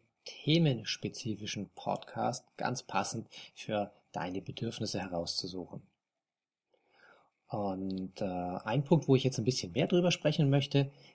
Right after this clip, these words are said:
ist Speed Reading. Du hast den Ausdruck sicherlich schon mal gehört. Speed Reading, äh, für alle, die damit noch nix anfangen können, es geht darum, die Fähigkeit zu entwickeln, Texte mit der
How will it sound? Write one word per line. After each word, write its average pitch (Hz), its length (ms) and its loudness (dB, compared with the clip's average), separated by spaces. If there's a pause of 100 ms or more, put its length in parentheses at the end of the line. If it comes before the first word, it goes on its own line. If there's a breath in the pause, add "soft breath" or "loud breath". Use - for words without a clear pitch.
(160 loud breath)
ist - 320 -2
Speed - 720 2 (440)
Reading. 95 540 2 (1080)
Du - 100 -10
hast 131 140 0
den 147 100 4
Ausdruck 135 380 2
sicherlich 156 380 2
schon 131 140 2
mal 110 140 2
gehört. 101 380 2 (600 soft breath)
Speed - 380 2
Reading, 160 420 4 (280)
äh, - 80 -14 (100)
für - 240 -6
alle, 127 160 4
die 117 100 -2
damit 110 260 0
noch 101 160 -6
nix 110 420 -6
anfangen 165 600 2
können, 160 440 2 (340 loud breath)
es - 180 -6
geht 117 220 0
darum, 113 380 0 (560 soft breath)
die 90 120 -10
Fähigkeit 104 1040 0
zu - 120 -4
entwickeln, 139 600 0 (400)
Texte 147 460 -2
mit 110 200 -8
der - 120 -4